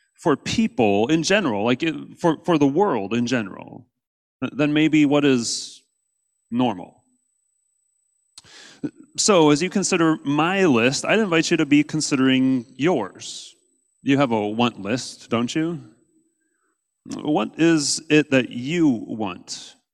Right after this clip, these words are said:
What is it you want from your church? What is it that you want for your people, for people in general, for the world?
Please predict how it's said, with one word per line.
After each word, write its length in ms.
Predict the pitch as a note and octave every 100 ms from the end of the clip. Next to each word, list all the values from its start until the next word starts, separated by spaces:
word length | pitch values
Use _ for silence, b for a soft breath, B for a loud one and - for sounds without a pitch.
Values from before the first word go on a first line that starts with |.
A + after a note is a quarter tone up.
| _ _ _
What 160 | - G3
is 80 | G3
it 100 | F#3+
you 140 | E3+
want 300 | E3 E3+ E3+
from 240 | - D3+ C#3+
your 220 | C#3+ C3
church? 960 | - - D#3+ - - - - - - _ _
What 240 | - C#3 F3
is 100 | D#3+
it 120 | E3
that 100 | C#3+
you 160 | C#3 D3+
want 260 | D3 C#3+ B B B B
for 720 | - - - E3 E3 D#3 D#3 -
your 500 | - C3+ C#3 C#3+ C#3
people, 540 | C3+ - G3 - A#2
for 220 | A2+ G3 E3
people 440 | - F#3 F3+ E3
in 140 | D3+
general, 320 | D3 F3+ D#3+ B2
for 240 | - E3
the 100 | C#3+
world? 600 | C3 E3 D3 - - -